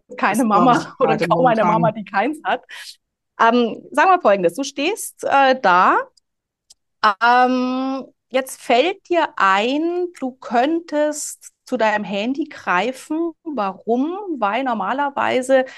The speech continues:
Speaker 1: wenn du in WhatsApp schaust, kriegst du vielleicht nette Nachrichten von deinen Freunden. So, das heißt, in dem Moment, wo Freunde mit dir kommunizieren,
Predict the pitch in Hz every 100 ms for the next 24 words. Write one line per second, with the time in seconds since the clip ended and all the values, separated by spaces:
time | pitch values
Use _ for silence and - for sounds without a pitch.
0 | - - 190 208 233 254 247 247 - 220
1 | 185 185 - - 254 - - 226 214 220
2 | 220 - - 226 - 220 - 214 196 185
3 | 190 190 202 202 214 - 202 196 190 -
4 | - - 180 196 - 190 - 185 180 180
5 | 165 165 - 180 254 294 330 381 508 _
6 | - - - _ - 202 185 196 190 196
7 | 226 330 240 240 226 262 311 302 - 277
8 | 214 269 294 233 220 214 - 196 277 320
9 | 294 269 262 226 214 196 190 - - -
10 | 220 262